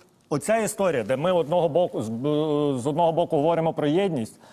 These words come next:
а іншого там, так, ну, демонструємо на загал, що навіть всередині країни в нас, ну, якийсь розбрат. Е, м, чи, чи на це хтось звертає увагу, чи воно так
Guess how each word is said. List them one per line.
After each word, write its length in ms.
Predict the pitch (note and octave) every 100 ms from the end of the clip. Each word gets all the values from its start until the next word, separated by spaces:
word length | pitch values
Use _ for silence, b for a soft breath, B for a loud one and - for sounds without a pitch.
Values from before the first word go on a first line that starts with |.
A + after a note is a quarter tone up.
| B
а 80 | B2+
іншого 540 | D#3+ F#3 G3+ D#3+ A#2
там, 200 | A2 A2
так, 300 | G#2 E3+ F#3
ну, 200 | E3+ D3 -
демонструємо 960 | A2 G2+ D#3 D#3 C#3 - F3+ E3+ C#3 C3+
на 140 | C#3
загал, 400 | A#2 B2+ F3 G3+
що 180 | - C#3+
навіть 280 | C#3 D3 B2+
всередині 580 | - C#3 D#3+ D3 A#2 G#2
країни 460 | G#2+ A2+ D#3+ D#3+
в 80 | G2+
нас, 300 | C3 C3+ -
ну, 160 | B2 A#2+
якийсь 380 | G#2+ C3 A#2+ A#2+
розбрат. 540 | B2+ A#2 F2+ G2+ -
Е, 420 | A2+ A2 A2 A2 B B B
м, 720 | G#3+ G#3+ G#3 B2 B2+ C3 C3+ A2
чи, 500 | - - E3+ F3 F3+ E3 - - _ _ _ _ B B B B _ _ -
чи 180 | - A#3+
на 120 | B3
це 160 | A#3+ B3+
хтось 200 | - A3
звертає 400 | E3+ A3+ C4 C#4
увагу, 300 | G#3+ D#3 C#3+
чи 220 | - D4+
воно 220 | C#4+ B3+
так 180 | A#3 F#3